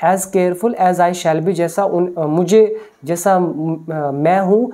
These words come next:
अ, जब मैं होती हूँ, जब मेरी turn आती है, वो उतने careful नहीं है। It's perfectly ghastly not to see। अब यहाँ पे पहले meaning समझ लें, ghastly मतलब क्या होता है? Extremely unpleasant और bad, जो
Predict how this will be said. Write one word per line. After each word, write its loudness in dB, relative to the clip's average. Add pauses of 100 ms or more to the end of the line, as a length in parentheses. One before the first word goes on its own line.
(360)
अ, -2
जब -2 (200)
मैं 0
होती 2
हूँ, 4
जब 2
मेरी 2
turn 2
आती 0
है, -4
वो -4
उतने 2
careful 0
नहीं -2
है। -20 (2250)
It's 2 (140)
perfectly 0 (720)
ghastly 0 (160)
not 2 (160)
to 4
see। -4 (420)
अब 0
यहाँ 0
पे 0
पहले 2
meaning 2
समझ 0
लें, 0 (160)
ghastly 0
मतलब 0
क्या -2
होता -2
है? -4
Extremely 0
unpleasant 0
और 0
bad, -2
जो -6